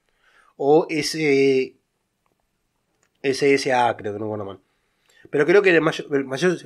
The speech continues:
más, más se usa es el temporal anti-slashing, ¿bien? ¿Cuál es la diferencia? ¿Bien? Que el anti-slashing, el, el M S A es un, es por fuerza bruta, básicamente. Se hace por fuerza bruta. Lo que hace es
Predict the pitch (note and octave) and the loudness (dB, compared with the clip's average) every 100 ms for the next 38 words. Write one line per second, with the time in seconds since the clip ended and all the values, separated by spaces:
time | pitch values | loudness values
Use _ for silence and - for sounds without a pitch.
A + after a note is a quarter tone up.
0 | _ _ C#3 D3+ - - D3+ E3+ E3+ E3+ | _ _ -4 -4 -4 -4 -4 -2 -2 -2
1 | D#3+ - A#2 D3 C#3+ C#3+ C#3+ - C3+ B2 | -2 -10 -6 -4 0 2 2 0 -4 -6
2 | A2+ G#2 - - _ C#3+ F#3+ - _ _ | -6 -10 -12 -20 _ -2 -2 -2 _ _
3 | _ _ _ _ _ _ _ F3 G3 G3 | _ _ _ _ _ _ _ 2 6 6
4 | G3 A3 G3 A2+ - _ _ _ _ C3 | 6 6 4 -2 -14 _ _ _ _ -4
5 | D#3 - _ _ - C#3+ C3+ B2+ D3+ D#3 | -4 -8 _ _ -12 -4 -4 0 0 2
6 | D#3 F3+ F#3 G3 G3 _ _ _ - A#2+ | 2 2 2 0 -2 _ _ _ -12 -12
7 | - B2+ B2+ B2+ C#3 C3 D3+ D#3+ E3+ D3+ | -10 -4 -4 -4 -4 -2 0 0 0 4
8 | D#3 F#3+ D#3 D#3 - - D#3+ C#3 - C#3 | 4 4 0 -8 -12 -10 -6 -6 -8 -6
9 | - D3+ D3 _ _ D3 - A#2+ D3+ D3 | -2 -2 -2 _ _ -4 -2 -2 0 -2
10 | G#2+ G2+ A2 A2 A2 D3+ E3+ _ _ _ | -4 -8 -10 -10 -4 -4 -4 _ _ _
11 | C3 B2 B2+ A#2+ - B2+ C3 C#3 D#3 G3 | -10 -8 -4 -4 -2 -4 -2 0 -2 -2
12 | - _ - _ B2 D3 F3+ G3 F#3 - | -8 _ -20 _ -2 0 2 0 0 -6